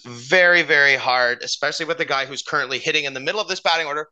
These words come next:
and rightfully so. Listen, he earned his spot there, but he'll, he, it's, nothing is promised in Major League Baseball as far as where you sit in the order. And,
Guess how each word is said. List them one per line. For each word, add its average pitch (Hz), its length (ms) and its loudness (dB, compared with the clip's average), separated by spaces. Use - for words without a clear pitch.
and 208 120 -2
rightfully 226 480 -2
so. 131 480 -2
Listen, 147 320 -4
he 170 220 0
earned 196 160 0
his 180 220 0
spot 151 440 -2
there, 147 280 2
but 151 180 2
he'll, 170 380 -4
he, 147 380 -4
it's, 139 260 -2
nothing 180 320 -2
is 147 160 -6
promised 165 600 0
in 127 100 -4
Major 131 320 2
League 131 240 0
Baseball 120 460 0
as 110 100 -2
far 113 180 0
as 110 140 -6
where 123 100 -4
you 117 140 -8
sit - 340 -2
in 110 40 -8
the 110 100 -4
order. 117 380 0
And, 117 460 2